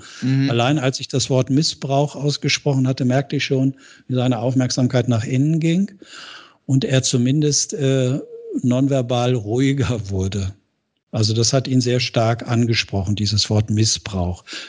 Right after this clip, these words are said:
Speaker 2: Dass
Speaker 1: Mhm.
Speaker 2: etwas passiert in einer Beziehung, äh,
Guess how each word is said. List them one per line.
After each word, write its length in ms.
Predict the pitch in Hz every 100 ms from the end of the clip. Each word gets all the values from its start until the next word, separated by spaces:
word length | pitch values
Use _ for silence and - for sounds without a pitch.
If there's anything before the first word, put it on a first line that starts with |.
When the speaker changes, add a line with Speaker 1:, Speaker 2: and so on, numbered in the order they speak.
| -
Speaker 2:
Dass 180 | - 110
Speaker 1:
Mhm. 80 | 123
Speaker 2:
etwas 340 | 147 135 -
passiert 720 | - 113 - - 139 165 180
in 120 | 127 123
einer 240 | 113 120
Beziehung, 680 | 110 104 - 147 151 165 - - - - - - - _
äh, 280 | 127 131 131